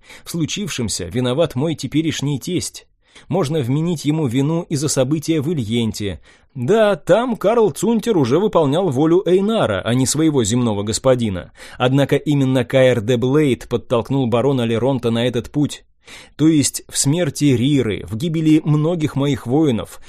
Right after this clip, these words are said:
в мучениях, что испытала Уна, находясь в подвалах Экхайма, во всём этом можно винить владыку Урхонта.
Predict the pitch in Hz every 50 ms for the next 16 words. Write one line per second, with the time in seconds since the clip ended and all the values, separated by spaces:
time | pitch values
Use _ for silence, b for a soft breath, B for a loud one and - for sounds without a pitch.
0 | B B B 107 123 139 156 170 151 - - 160 170 156 139 120 110 101 98 -
1 | - 123 120 110 - - 127 117 131 127 123 127 123 - 151 156 156 139 120 113
2 | 104 - - 117 127 120 107 - - - 120 110 110 127 127 120 110 - - -
3 | 127 113 - - - 147 160 160 135 110 98 90 - B B B B B - 104
4 | 139 120 - - - - 143 170 180 160 135 - - - 156 175 180 147 - 107
5 | 101 90 90 104 120 143 160 143 147 156 135 120 127 123 127 151 143 - - -
6 | 120 123 131 120 120 123 123 120 - 131 - - 143 131 127 - - 180 180 143
7 | 110 - - 82 -